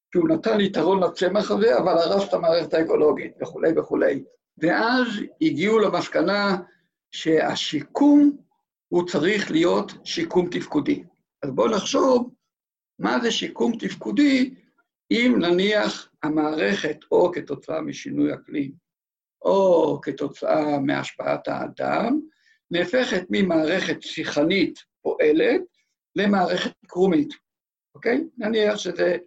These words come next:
המקרה, ראיית יתר עושה את זה, למשל, אה, בקלות, שריפות יכולות לעשות את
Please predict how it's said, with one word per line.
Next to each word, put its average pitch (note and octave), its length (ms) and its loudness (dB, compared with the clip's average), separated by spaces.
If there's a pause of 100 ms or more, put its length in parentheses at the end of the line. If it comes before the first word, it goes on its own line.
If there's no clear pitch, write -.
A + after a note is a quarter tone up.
(400)
המקרה, D#3+ 480 0 (440)
ראיית F3 460 2
יתר G#3 300 0
עושה C#3+ 360 -4
את - 80 -4
זה, - 60 -6
למשל, C#3 380 -8 (640)
אה, - 140 -6
בקלות, G3+ 640 0 (420)
שריפות E3 640 -2
יכולות C#3+ 400 -12
לעשות - 380 -8
את - 40 -14